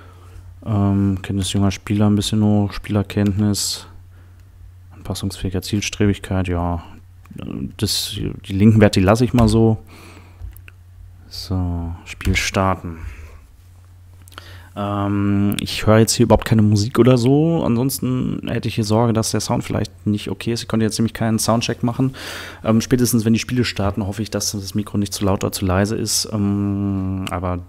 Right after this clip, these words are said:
das ist jetzt kein <laughs> Spiel, wo der Sound, äh, eine große Rolle spielt. Also, S C Paderborn stellt Lemon Cookie an. Der S C Paderborn hat heute die Anstellung von Michael Lemon Cookie als Cheftrainer bekannt gegeben,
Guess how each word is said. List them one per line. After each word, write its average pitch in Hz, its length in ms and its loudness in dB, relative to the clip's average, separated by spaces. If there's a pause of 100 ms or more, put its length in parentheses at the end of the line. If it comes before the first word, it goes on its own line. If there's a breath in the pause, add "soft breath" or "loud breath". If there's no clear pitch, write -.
(140)
das - 280 -8
ist - 60 -6
jetzt - 240 -4
kein - 160 -4
<laughs> - 20 0
Spiel, - 240 0
wo 101 80 0
der 90 120 2
Sound, 90 320 -4
äh, - 20 -4
eine 87 220 -6
große 85 220 -10
Rolle 82 200 -6
spielt. 82 320 -14 (2250 loud breath)
Also, 110 220 4
S - 160 2
C - 80 0
Paderborn 107 380 4
stellt 101 260 -4
Lemon 101 320 -2
Cookie 92 220 -2
an. 85 180 -4
Der 87 80 -4
S 95 120 -4
C 110 60 -2
Paderborn 101 360 2
hat 95 180 0
heute 98 160 -2
die 90 80 0
Anstellung 95 340 -2
von 95 440 -2
Michael 90 240 -6
Lemon 92 180 0
Cookie 95 160 -2
als 76 160 0
Cheftrainer 117 340 0
bekannt 107 320 -4
gegeben, 95 440 -6